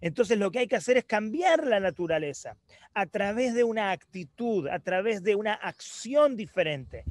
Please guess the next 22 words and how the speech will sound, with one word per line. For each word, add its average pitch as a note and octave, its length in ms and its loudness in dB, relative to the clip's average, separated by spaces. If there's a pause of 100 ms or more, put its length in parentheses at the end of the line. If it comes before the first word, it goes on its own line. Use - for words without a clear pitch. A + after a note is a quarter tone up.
(280)
que G#3+ 120 2
también A3+ 640 2
tiene A#3+ 540 0
que A3+ 580 4 (160)
darse G#3 800 0 (420)
de G3 180 -2
una B3 300 0
manera A3 400 0
prolongada. F3+ 1080 -2 (480)
No G3+ 260 4
podemos A#3+ 480 6
decir, G3+ 540 2 (180)
"Yo G3+ 240 2
intenté A3 460 -2
cambiar G#3 640 0 (920)
y A#3 100 2
en A#3+ 120 2
realidad A3 520 4 (140)
nada C4+ 600 0 (160)
pasó. E3 440 -2 (1200)
Yo F#3+ 120 -2
intenté", G3 680 -2